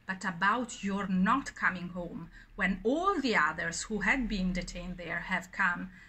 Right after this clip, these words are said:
I am ill-pleased, because after having piloted myself and your child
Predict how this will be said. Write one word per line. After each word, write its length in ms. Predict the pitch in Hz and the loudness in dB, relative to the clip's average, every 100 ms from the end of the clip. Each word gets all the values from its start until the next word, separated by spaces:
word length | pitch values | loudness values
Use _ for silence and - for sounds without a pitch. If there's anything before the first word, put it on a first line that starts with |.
| - | 0
I 120 | 262 | 2
am 320 | 214 175 170 170 | 4 2 0 -8
ill-pleased, 680 | 165 - - 170 - - - 180 | -14 -16 -16 -14 -12 -12 -12 -4
because 580 | 190 226 - 220 208 - - - - - | 0 2 2 2 2 -2 -10 -16 2 8
after 440 | 285 302 - 214 | 8 6 0 0
having 500 | 190 208 208 214 190 - | 2 2 2 2 -2 2
piloted 540 | 277 294 214 185 180 | 2 4 0 -4 -4
myself 600 | 180 165 - 190 180 - | -6 -4 0 0 0 0
and 200 | 190 185 | 0 2
your 200 | 240 330 | 2 0
child 500 | 320 - 180 175 180 | -2 0 2 2 -2